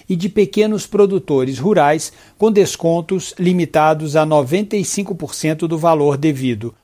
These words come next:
O texto estabelece prioridade para parcelas de dívidas prorrogadas durante anos de desastres climáticos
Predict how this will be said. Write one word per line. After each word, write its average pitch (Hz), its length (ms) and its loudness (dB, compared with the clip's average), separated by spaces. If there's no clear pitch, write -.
O 220 80 0
texto 190 420 2
estabelece 185 640 2
prioridade 165 600 2
para 139 180 2
parcelas 147 560 2
de 143 160 -8
dívidas 135 520 -4
prorrogadas 170 680 4
durante 165 400 0
anos 160 360 -2
de 151 200 -4
desastres 165 800 0
climáticos 165 840 -2